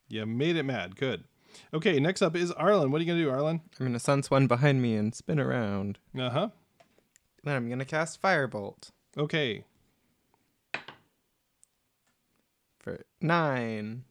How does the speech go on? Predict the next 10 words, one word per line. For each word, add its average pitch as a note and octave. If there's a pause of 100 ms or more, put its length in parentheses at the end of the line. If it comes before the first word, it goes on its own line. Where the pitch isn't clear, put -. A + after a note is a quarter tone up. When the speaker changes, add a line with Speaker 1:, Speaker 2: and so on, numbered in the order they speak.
(220)
Speaker 1:
No, D#3
just D#3
shoots D#3+
right D#3
past C3+
it. - (1120)
Speaker 2:
That's B2
my B2
turn. A2 (340)
Speaker 1:
Really? G#3+